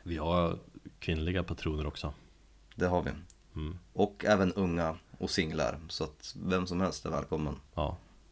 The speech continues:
Speaker 1: Ja, nej, men tack för att ni har lyssnat. Om ni vill ge lite respons om avsnittet, eh, kanske något speciellt Mike Patton-projekt som vi har missat, som är svinbra eller så, eller att vi snackar massa skit om Faith No More, jag vet inte, jag har ju inte så jävla bra koll.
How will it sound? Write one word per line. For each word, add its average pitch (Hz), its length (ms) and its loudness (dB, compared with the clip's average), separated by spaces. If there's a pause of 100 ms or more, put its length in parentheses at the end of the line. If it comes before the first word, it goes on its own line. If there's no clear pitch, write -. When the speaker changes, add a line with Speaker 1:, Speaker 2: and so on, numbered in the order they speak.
Speaker 1:
Ja, 139 200 12
nej, 151 180 10
men 156 80 12
tack 175 180 6
för 151 60 10
att 135 60 6
ni 131 60 10
har 123 60 10
lyssnat. 120 340 6
Om 123 120 10
ni 131 100 12
vill 127 140 8
ge 123 380 10
lite 101 380 8
respons 107 600 8
om 90 100 6
avsnittet, 85 800 2
eh, 78 240 4 (300)
kanske 92 180 2
något 85 60 4
speciellt 90 420 2
Mike 92 160 6
Patton-projekt 90 640 2
som 95 100 4
vi - 20 8
har 92 60 8
missat, 98 440 6
som 98 100 0
är 90 40 6
svinbra 104 760 8
eller 98 120 8
så, 101 320 6 (540)
eller 92 140 4
att - 100 0
vi 90 60 4
snackar - 260 2
massa 85 140 2
skit - 680 4
om 87 160 0
Faith 95 260 4
No 101 40 6
More, 107 300 8
jag 98 60 4
vet 98 180 4
inte, 101 160 2
jag 107 220 4
har 95 60 6
ju 92 60 6
inte 87 160 0
så 87 200 2
jävla 87 140 4
bra 87 160 2
koll. 87 280 4